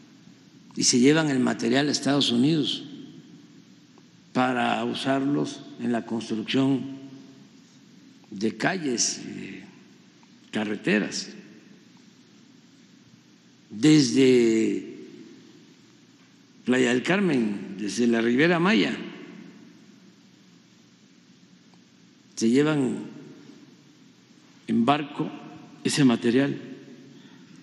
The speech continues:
y están utilizando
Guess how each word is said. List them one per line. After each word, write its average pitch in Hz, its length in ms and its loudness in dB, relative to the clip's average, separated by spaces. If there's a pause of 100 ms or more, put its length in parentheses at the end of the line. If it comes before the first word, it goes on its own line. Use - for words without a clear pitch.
(800)
y 127 160 2
están 147 340 4
utilizando 131 960 2